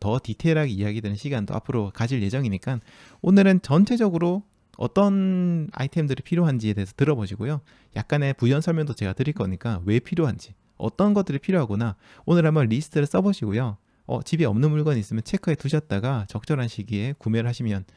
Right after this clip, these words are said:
좋겠습니다. 근데 아까도 얘기드린 것처럼 러닝 붐이 불어서 유명한 제품은 나중에 가서 사려고 하면 조금 못 구하는 경우도 있으니까, 네, 검색해서 나온 유명한 제품이 있다, 사람들이 많이 추천하더라,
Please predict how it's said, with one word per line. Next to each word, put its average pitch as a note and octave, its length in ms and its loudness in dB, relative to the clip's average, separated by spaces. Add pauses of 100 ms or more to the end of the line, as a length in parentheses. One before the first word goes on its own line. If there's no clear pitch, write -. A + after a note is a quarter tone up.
(240)
좋겠습니다. G#2 500 -6
근데 B2+ 340 -2 (120)
아까도 B2 280 -2
얘기드린 A2+ 240 -2
것처럼 F#2 440 -4
러닝 D3 300 2
붐이 B2+ 220 -2
불어서 G#2 580 -2 (420)
유명한 C#3 360 2
제품은 A#2 400 -2
나중에 C#3 400 0
가서 C3 180 -2
사려고 B2+ 420 -4
하면 G2+ 200 -2
조금 G#2+ 260 -6
못 F#2+ 160 -4
구하는 C#3 260 -2
경우도 A#2 260 -6
있으니까, A#2 500 -6 (480)
네, - 80 -4
검색해서 C#3 420 0
나온 A2 220 2
유명한 B2 300 2
제품이 G#2+ 260 -4
있다, G2 120 -8
사람들이 D3+ 400 -2
많이 A#2+ 280 -2
추천하더라, A#2 600 -2